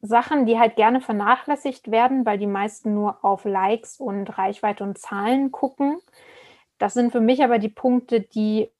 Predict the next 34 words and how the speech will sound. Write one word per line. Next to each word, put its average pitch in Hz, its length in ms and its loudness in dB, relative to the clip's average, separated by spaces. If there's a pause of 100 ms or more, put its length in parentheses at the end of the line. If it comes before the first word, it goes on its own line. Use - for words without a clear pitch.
(240)
sitzen 226 600 0
müssen, 240 320 0
damit's 214 280 -4
einfach 208 280 -2
auch 208 160 0
einen 208 80 -2
professionellen 208 840 -4
Eindruck 202 500 -4
macht. - 480 -8 (460)
Oder 247 360 6
anderes 226 380 2
Beispiel, 220 680 4
du 214 160 -6
beantwortest 208 580 0
deine 202 180 -2
Kommentare 202 680 -4
nicht. 190 360 -12 (420)
Ja, 196 200 0
wofür 196 240 -4
machst 254 240 -2
du 233 80 -2
denn 208 160 -2
dann 208 140 0
Beiträge, 214 580 2
wenn 214 120 0
du 214 80 0
nicht 208 380 -4
mit 214 240 -6
deinen 202 560 -2
Leuten 214 400 0
irgendwie 202 320 0
in 196 100 2
Austausch 202 600 -2
gehst? 190 360 -10